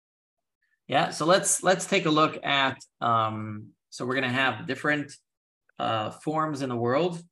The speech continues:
right? Different types of life force. Uh, then we're gonna decide: is it, um, what part of it would be, let's say, holy? What part of it would be middle?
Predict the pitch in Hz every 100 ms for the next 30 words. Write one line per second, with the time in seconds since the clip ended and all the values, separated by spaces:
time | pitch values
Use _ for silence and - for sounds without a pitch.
0 | _ 170 127 147 - - 120 123 131 123
1 | - 117 104 113 123 120 170 180 170 -
2 | _ _ _ _ _ _ _ _ _ _
3 | _ _ _ - 117 107 104 - 123 127
4 | 131 113 117 127 120 117 120 113 110 -
5 | - 110 104 104 101 101 _ - 101 -
6 | _ _ _ _ _ - 127 160 175 156
7 | 156 147 139 - 120 123 117 117 - 110
8 | 104 117 127 185 226 175 _ _ _ _
9 | _ _ _ - 135 131 - 135 135 123
10 | 120 120 117 113 110 104 - - 117 110
11 | 127 175 214 170